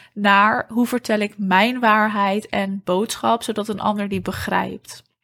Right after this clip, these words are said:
Dat is weer een hele andere insteek, veel positiever.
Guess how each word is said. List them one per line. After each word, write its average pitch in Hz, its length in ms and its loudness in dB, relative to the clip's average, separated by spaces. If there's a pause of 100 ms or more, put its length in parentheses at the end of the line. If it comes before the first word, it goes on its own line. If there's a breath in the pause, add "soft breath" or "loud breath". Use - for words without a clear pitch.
(360 loud breath)
Dat 226 160 -2
is 220 80 0
weer 262 240 4
een 262 80 -2
hele 226 260 0
andere 202 300 -2
insteek, 220 640 -2
veel 262 320 2
positiever. 214 920 0